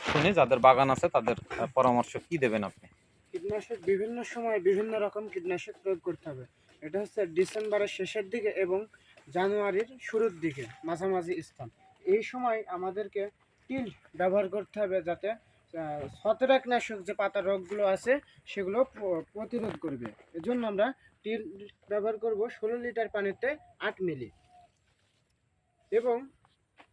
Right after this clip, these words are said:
Speaker 2: পোকা, বিভিন্ন পোকায় আক্রমণ করে, এজন্য আমরা সাইফারমেথ্রিন টেন এসি ব্যবহার করব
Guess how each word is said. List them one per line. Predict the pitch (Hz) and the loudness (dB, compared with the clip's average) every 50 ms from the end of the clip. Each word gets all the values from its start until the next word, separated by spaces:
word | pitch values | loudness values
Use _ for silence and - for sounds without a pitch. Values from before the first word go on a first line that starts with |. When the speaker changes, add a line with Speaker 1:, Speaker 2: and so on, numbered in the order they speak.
| _ _ _ _ _ _ _ | _ _ _ _ _ _ _
Speaker 2:
পোকা, | 247 262 233 - 185 143 | -2 -2 0 2 0 0
বিভিন্ন | 147 165 220 208 254 294 294 285 | 2 0 2 4 6 8 8 6
পোকায় | - - 254 226 226 214 220 240 | 4 0 -2 4 6 6 6 6
আক্রমণ | - - 175 185 185 - 240 254 254 262 254 240 | 4 2 0 0 2 2 2 2 4 4 2 2
করে, | 196 202 175 156 | 2 2 2 2
এজন্য | - 185 208 185 254 277 262 254 | 2 2 2 2 0 -2 0 -2
আমরা | 254 247 233 208 202 - _ _ _ _ _ - - | -2 0 0 -2 -2 -2 _ _ _ _ _ -20 -6
সাইফারমেথ্রিন | - 196 196 214 - - 277 277 277 262 262 262 262 - 226 254 233 180 131 - _ _ | 0 0 0 0 2 2 2 2 2 0 -2 -2 -4 -4 -2 0 0 0 0 -4 _ _
টেন | - 226 233 240 | 0 2 2 2
এসি | 240 226 - - | 2 0 -2 0
ব্যবহার | 202 185 190 170 180 175 | 4 4 6 6 4 2
করব | 160 - 180 180 170 190 240 277 | 4 2 0 0 2 2 0 0